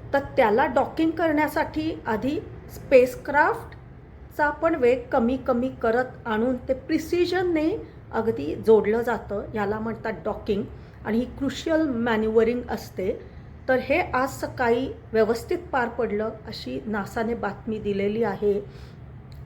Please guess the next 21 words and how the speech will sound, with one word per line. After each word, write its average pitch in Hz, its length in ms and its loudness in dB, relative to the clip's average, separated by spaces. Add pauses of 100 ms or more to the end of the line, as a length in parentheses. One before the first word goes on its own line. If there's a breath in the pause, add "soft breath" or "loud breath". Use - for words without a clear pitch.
(120)
त्यामुळे 247 440 8 (1080 loud breath)
आता 202 400 -4 (340)
चार 262 180 4
दिवसानंतर 220 840 -2 (720)
सुनीता 277 360 0
विल्यम्स 247 600 0
आणि 226 360 0
ॲस्ट्रॉनॉट 220 440 -4 (260)
बुच 254 280 0
विल्मोर 220 460 2 (300)
हे 214 160 6
पृथ्वीवर 233 760 -4 (320)
परत 208 320 -2
येणार 196 320 2
आहेत 214 260 -2 (520 loud breath)
अशी 214 180 -6
बातमी 202 440 -2
आहे. 202 340 -2 (880)
तर 285 60 -4
या 285 200 4
क्रू 311 480 -2